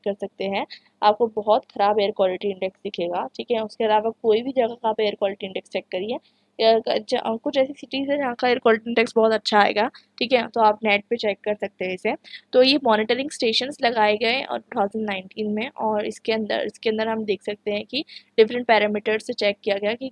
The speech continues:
क्या, अम, एयर quality है particularly उस city की। अब बात करते हैं कि different तरीके की, अ, green belt development चालू किया गया। मैंने आपको बताया सबसे best चीज़ ये होती है कि air pollution को control करने के लिए जो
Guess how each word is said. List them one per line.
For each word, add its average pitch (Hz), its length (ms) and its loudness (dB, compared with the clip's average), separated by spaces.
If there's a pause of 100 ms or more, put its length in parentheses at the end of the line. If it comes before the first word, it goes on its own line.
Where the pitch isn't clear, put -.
क्या, 220 160 0
अम, 208 580 -4
एयर 190 160 0
quality 196 500 -2
है 214 280 -4 (160)
particularly 208 500 -4
उस 233 160 -8
city 202 200 -10
की। - 220 -20 (1800)
अब 233 80 6
बात 233 240 8
करते 254 360 4
हैं 254 120 2
कि 285 220 0
different 247 400 2
तरीके 254 360 0
की, 277 300 2
अ, 226 120 6 (200)
green 240 400 2
belt 226 260 6
development 214 580 2
चालू 208 260 2
किया 202 220 2
गया। 208 180 2
मैंने 226 200 -2
आपको 220 160 -4
बताया 208 420 0
सबसे - 360 -4
best 220 320 -2
चीज़ 220 280 -6
ये 214 60 -2
होती 196 360 -2
है 202 140 0 (340)
कि - 180 -4
air 240 320 4
pollution 226 480 0
को 214 220 0
control 208 300 0
करने 208 280 -2
के 208 140 -4
लिए 202 80 0
जो 214 140 -2